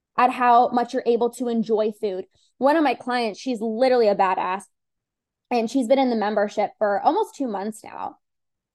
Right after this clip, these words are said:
And I'll never forget, I had a, I have an entire podcast episode on her 'cause she's literally such a badass.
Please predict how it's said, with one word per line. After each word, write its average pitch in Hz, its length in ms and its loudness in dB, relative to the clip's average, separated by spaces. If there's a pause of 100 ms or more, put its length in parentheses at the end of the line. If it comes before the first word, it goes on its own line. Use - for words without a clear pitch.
(360)
And 269 500 6 (440)
I'll 269 100 4
never 285 220 4
forget, 254 260 2
I 226 200 4
had 247 180 0
a, 269 180 -4
I - 20 -6
have 277 160 -4
an 285 60 0
entire 208 360 -4
podcast 208 460 -2
episode 202 280 -2
on 196 140 -6
her 196 220 -2
'cause 196 200 -8
she's 202 200 -4
literally 202 280 2
such 202 160 -6
a 202 60 -4
badass. 196 440 0